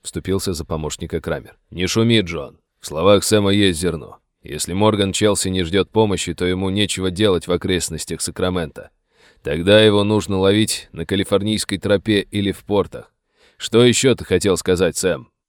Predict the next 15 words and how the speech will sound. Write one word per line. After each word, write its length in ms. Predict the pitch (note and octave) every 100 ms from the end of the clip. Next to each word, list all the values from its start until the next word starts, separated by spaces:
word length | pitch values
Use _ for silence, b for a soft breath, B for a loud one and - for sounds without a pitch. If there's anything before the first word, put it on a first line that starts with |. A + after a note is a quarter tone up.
| _ _ _ _ _ _
"Мы 240 | - G#2 C#3+
до 100 | D#3
сих 220 | D#3 -
пор 180 | D3+ D3
не 120 | C3+
понимаем 420 | C3+ C3 C3 B2+
его 240 | A#2+ A2+ A2
мотивы. 480 | G#2+ - G2+ D2+ - _ _ _
Для 200 | - F2+
чего 240 | - C3 E3+
ему 220 | E3 C#3+
понадобились 680 | C#3+ D3 D3 A#2 G#2+ G2+
эти 320 | A2+ A2 G2 - _
показательные 800 | - - A2+ G#2+ B2 A#2 A2 A2
казни? 460 | - B2 F#2+ -